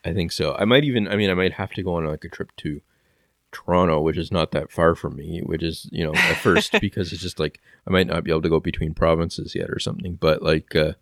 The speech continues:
Speaker 2: Oh.
Speaker 1: um,
Speaker 2: Have they locked that down at all?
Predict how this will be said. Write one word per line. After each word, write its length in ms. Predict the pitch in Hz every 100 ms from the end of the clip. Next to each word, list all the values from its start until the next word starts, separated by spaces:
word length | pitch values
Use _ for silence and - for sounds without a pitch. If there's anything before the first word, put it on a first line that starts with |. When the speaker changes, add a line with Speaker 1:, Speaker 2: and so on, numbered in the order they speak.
| _ -
Speaker 2:
Oh. 960 | 175 165 175 180 185 185 95 85 76 76
Speaker 1:
um, 300 | 76 73 90 _ _ _ _ _ _ _ - -
Speaker 2:
Have 200 | 226 208
they 200 | 226 240
locked 300 | 220 214 214
that 180 | 220 220
down 260 | 202 202 226
at 60 |
all? 280 | 262 294 339